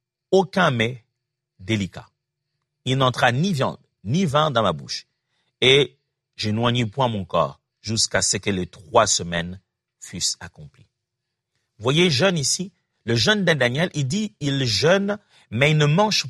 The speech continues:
pas des mets qu'il appelle délicats. Et il précise que ni viande, ni vin entrent dans sa bouche, et il ne soignit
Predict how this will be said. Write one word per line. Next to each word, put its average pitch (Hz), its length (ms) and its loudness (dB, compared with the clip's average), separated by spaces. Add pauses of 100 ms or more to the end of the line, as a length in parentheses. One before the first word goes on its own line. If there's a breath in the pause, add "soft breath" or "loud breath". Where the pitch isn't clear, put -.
pas 185 160 4
des 131 180 -2
mets 151 320 0
qu'il 113 260 -6
appelle 120 400 2
délicats. 131 640 -2 (520 loud breath)
Et 131 80 4
il 131 80 4
précise 143 500 2
que 87 280 -2
ni 131 180 0
viande, 147 380 2
ni 127 240 0
vin 147 480 2
entrent 123 160 -2
dans 110 100 -2
sa 90 160 -2
bouche, 113 420 -8 (520 soft breath)
et 151 100 4
il 156 80 4
ne 143 80 4
soignit 143 500 2